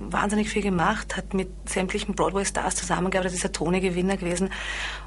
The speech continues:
Und da hast du schon gemerkt, das ist einfach ein anderes Kaliber. Der hat großartig gearbeitet. Nun war Rudolf jetzt keine, äh, Uraufführung in dem Sinn oder auch keine Schablonenaufführung, ja.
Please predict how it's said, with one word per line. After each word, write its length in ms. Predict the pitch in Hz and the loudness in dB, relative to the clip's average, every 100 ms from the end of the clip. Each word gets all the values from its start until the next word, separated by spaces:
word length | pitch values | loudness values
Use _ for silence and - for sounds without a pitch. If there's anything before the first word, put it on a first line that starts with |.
| - | -2
Und 180 | 185 170 | 0 2
da 120 | 151 | 0
hast 120 | 156 | 2
du 60 | - | 0
schon 100 | 190 | 2
gemerkt, 320 | 185 170 165 | 2 0 -2
das 100 | 160 | -4
ist 80 | 160 | -2
einfach 160 | 156 | 0
ein 80 | 160 | 0
anderes 320 | 165 170 180 - | 0 0 0 -2
Kaliber. 520 | 165 156 226 175 160 - - - - - | -4 -2 2 2 0 -8 -8 -8 -6 -2
Der 100 | 170 | 0
hat 140 | 170 | 0
großartig 580 | - 160 214 - 196 208 | 0 2 4 4 2 2
gearbeitet. 640 | 202 - 196 165 - 151 | 0 2 2 0 -2 2
Nun 180 | 202 202 | 6 8
war 140 | 180 175 | 8 8
Rudolf 380 | 208 208 175 - | 10 8 6 2
jetzt 280 | 180 - - | 2 4 4
keine, 280 | 170 165 - - | 4 4 2 0
äh, 160 | - | 0
Uraufführung 1200 | 185 - 120 101 52 80 - 220 196 196 196 185 | 0 -4 -4 -6 -6 -6 0 6 8 8 4 4
in 120 | 180 | 4
dem 180 | 170 180 | 4 4
Sinn 160 | 185 185 | 4 2
oder 220 | 175 190 | 6 6
auch 100 | 175 | 6
keine 200 | - 170 | 4 4
Schablonenaufführung, 1120 | 180 170 160 196 208 - - - 202 202 214 | 4 2 2 4 4 4 4 4 2 4 4
ja. 200 | 175 180 | 4 2